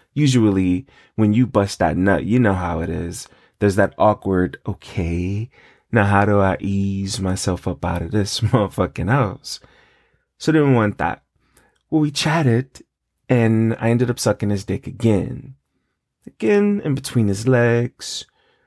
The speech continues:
Wet that dick up. I'm going and doing my thing, giving him that good treatment, and he busts another nut down my throat.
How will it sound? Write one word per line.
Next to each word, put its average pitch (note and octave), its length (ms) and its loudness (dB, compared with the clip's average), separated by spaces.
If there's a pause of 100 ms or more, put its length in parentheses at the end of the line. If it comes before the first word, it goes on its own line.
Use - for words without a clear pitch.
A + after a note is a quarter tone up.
(240)
Wet D3+ 240 0
that C3+ 200 2
dick A#2 220 0
up. B2+ 300 2
I'm A#2+ 240 0
going G#2+ 480 2
and G#2+ 320 2
doing G2+ 260 4
my G#2 140 2
thing, A2+ 560 0 (420)
giving G#2+ 360 4
him G2+ 640 2 (680)
that G#2 220 -6
good A2+ 220 0
treatment, A#2+ 640 -2
and A2 400 -2 (360)
he - 120 -6
busts A2 520 -2
another B2 380 4
nut G2 380 -4 (400)
down G2+ 220 2
my F2+ 140 -2
throat. - 580 -10